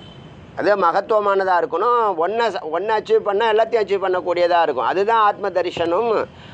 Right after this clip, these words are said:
ஆத்ம அனுபூதி கிடைச்சா அமரத்துவம் கிடைக்கும். நடுவாட கூடுனா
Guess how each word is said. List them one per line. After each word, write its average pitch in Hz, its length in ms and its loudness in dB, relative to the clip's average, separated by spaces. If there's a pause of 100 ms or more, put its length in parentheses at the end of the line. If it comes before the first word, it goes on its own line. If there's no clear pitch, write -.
(120)
ஆத்ம 196 340 2
அனுபூதி 190 480 0
கிடைச்சா 165 300 0
அமரத்துவம் 196 600 2
கிடைக்கும். 170 600 0 (1040)
நடுவாட 190 520 2
கூடுனா 175 440 0